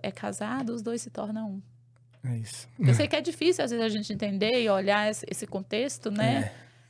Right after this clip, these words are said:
Speaker 1: Mas eu imagino que você sentiu como se estivesse cuidando dele também.
Speaker 2: Eu senti que eu tinha que honrar meu pai, honrar minha mãe, tudo que ela fez por mim, pela minha família.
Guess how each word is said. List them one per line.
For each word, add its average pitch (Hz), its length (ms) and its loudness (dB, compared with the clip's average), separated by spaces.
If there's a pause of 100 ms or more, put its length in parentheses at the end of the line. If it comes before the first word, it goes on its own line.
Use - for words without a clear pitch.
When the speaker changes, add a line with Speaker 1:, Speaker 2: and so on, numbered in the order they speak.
(120)
Speaker 1:
Mas 208 320 2
eu 233 120 4
imagino 226 500 2
que - 100 -4
você 240 240 0
sentiu 247 360 -2
como 254 160 -2
se - 100 -6
estivesse 226 320 -2
cuidando 220 400 -2
dele 185 320 0
também. 185 340 -6 (100)
Speaker 2:
Eu 147 100 0
senti 123 440 -2
que 131 120 -4
eu 127 40 0
tinha 123 160 -4
que 123 140 -4
honrar 117 320 0
meu 117 180 0
pai, 117 380 -6
honrar 110 220 -4
minha 113 180 -2
mãe, 107 320 -6
tudo - 240 -12
que - 100 -8
ela 135 160 0
fez 127 280 -6
por 131 180 -4
mim, 117 260 -4 (400)
pela 123 160 -4
minha 123 140 2
família. 117 640 -4